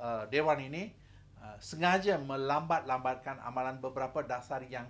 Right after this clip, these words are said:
perlu dilakukan secara segera. Ya, jadi mereka tak beri sokongan kepada dasar-dasar yang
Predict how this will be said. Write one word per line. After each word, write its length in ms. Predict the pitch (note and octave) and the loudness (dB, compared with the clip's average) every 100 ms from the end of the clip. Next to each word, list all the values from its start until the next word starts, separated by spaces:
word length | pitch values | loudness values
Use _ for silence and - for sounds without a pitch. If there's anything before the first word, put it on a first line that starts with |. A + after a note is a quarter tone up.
| - | -10
perlu 320 | D3+ F3 A#3 | -6 -4 -4
dilakukan 640 | F3+ B2 - A#2 A#2+ A#2 | -4 -6 -8 -12 -10 -10
secara 680 | A#2+ - A#2 A#2+ G#2 A2 A2+ - | -12 -14 -12 -8 -8 -8 -10 -12
segera. 400 | - - A#2 A#2 - - - - - | -18 -16 -10 -10 -10 -20 -20 -20 -12
Ya, 320 | A2 D#3+ G3 | -6 -6 -6
jadi 240 | B2+ A#2 | -12 -10
mereka 400 | A#2+ A2+ A#2 B2+ A#2+ - | -10 -10 -8 -8 -10 -2
tak 240 | C#3 - | -2 -2
beri 80 | C#3 | -4
sokongan 640 | D#3 F3+ F3 G3+ F#3+ C#3+ - | -2 0 2 4 4 0 -2
kepada 160 | C3+ | -2
dasar-dasar 640 | A#2 B2 - B2 A2+ B2+ B2+ - - | -2 -6 -6 -6 -4 -6 -8 -16 -12
yang 80 | C3 | -8